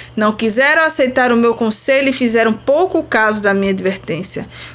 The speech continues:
Comerão do fruto da sua conduta e se fartarão de suas próprias maquinações. Esse é o trinta e um. Pois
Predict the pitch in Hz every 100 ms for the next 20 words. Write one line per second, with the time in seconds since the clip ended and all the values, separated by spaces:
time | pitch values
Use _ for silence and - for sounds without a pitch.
0 | - 202 190 196 226 262 233 214 - 226
1 | 247 226 214 202 - 233 233 269 262 196
2 | 202 247 247 165 175 - - - 220 202
3 | 214 - 269 285 277 226 214 208 - 196
4 | - - 240 247 302 311 302 277 247 240
5 | - 285 339 - 190 143 123 - - -
6 | - - 180 208 196 208 220 233 202 160
7 | 160 - - - - 233 226 226 233 240
8 | 269 - -